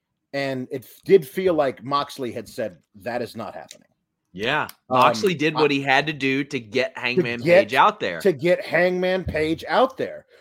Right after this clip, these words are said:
Speaker 1: to, so that they, so that they can continue this. Um, and, and honestly, like, am I gonna complain about getting more Hangman versus Moxley matches?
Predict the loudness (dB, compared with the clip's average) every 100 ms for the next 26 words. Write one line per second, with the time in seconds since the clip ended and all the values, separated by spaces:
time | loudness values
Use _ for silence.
0 | _ -2 -2 0 -2 -2 -2 -2 -4 -4
1 | -2 -2 0 -2 -2 -4 -4 -4 -4 -4
2 | -4 -2 -4 -6 -10 -16 -20 -20 _ _
3 | _ 0 4 4 2 -4 -10 -4 -2 -2
4 | 0 0 0 2 2 0 -4 -4 0 -2
5 | -4 _ -20 -20 _ _ _ _ -4 2
6 | 4 4 4 -4 -6 -4 -2 0 0 0
7 | 2 2 0 0 -2 2 4 4 0 -6
8 | -6 -4 -4 -4 -4 -4 -4 -6 -6 -10
9 | -12 -6 -6 -4 -6 -4 -2 -2 -4 -14
10 | -16